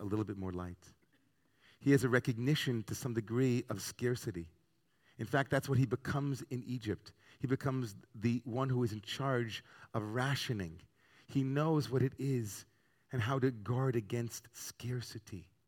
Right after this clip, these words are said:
because he knows scarcity. Joseph has not one dream, but two dreams.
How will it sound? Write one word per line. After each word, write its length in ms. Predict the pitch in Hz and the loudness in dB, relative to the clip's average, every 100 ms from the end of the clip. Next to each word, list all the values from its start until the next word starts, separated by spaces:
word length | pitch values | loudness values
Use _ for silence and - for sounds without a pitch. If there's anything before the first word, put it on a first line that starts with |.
| _ _ _ _ _ _ _ _ _ | _ _ _ _ _ _ _ _ _
because 260 | - 123 135 | -8 -4 -2
he 160 | 131 120 | 0 -2
knows 560 | 120 127 120 117 - - _ _ - | 0 2 2 2 -2 -14 _ _ -16
scarcity. 760 | - - 98 95 - - 85 82 _ _ _ _ _ _ _ _ _ _ _ _ | -14 -6 -6 -6 -12 -16 -18 -20 _ _ _ _ _ _ _ _ _ _ _ _
Joseph 400 | - 139 139 123 | 2 2 2 0
has 260 | 113 120 113 | 2 0 0
not 200 | 120 127 | -4 -2
one 260 | 113 127 | -2 -2
dream, 280 | 117 113 117 | -2 -2 0
but 120 | 101 - - | -2 -6 -10
two 200 | - 120 | -6 -4
dreams. 540 | 107 104 98 - - | -4 -6 -6 -12 -20